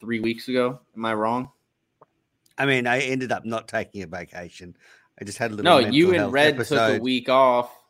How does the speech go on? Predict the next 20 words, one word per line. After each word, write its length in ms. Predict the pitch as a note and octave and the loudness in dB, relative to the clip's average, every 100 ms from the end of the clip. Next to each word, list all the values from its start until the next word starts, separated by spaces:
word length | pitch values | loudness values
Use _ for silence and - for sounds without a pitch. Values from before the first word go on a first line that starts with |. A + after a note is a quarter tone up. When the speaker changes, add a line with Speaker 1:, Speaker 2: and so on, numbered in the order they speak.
| _ | _
Speaker 1:
You 180 | A#2 A#2+ | -8 -6
and 80 | A#2 | -4
Red 200 | A2+ G#2+ | -4 -6
took 200 | A2+ A2+ | -10 -8
a 40 | |
week 120 | G#2+ G#2+ | -6 -4
Speaker 2:
Yes. 120 | G#2+ | -2
Speaker 1:
off, 340 | G#2+ G#2+ - | -2 -2 -6
and 140 | D2 - | -12 -6
I 40 | |
Speaker 2:
Yeah, 80 | C4 | -4
Speaker 1:
believe 120 | A3 A#3 | -2 -2
Speaker 2:
and 100 | A#3 | 0
Speaker 1:
Mayo 300 | A3 A3 G#3 | 0 2 0
Speaker 2:
Mayo 100 | G3 | 0
did 220 | - E3 | -2 0
a, 280 | D#3+ D3+ - | 2 0 -2
a 40 | D3 | -6
stand-in 520 | - D3 C#3 C3+ A#2+ | -4 -2 -2 -4 -8
show. 360 | C3+ C3 G3+ | -6 -4 -4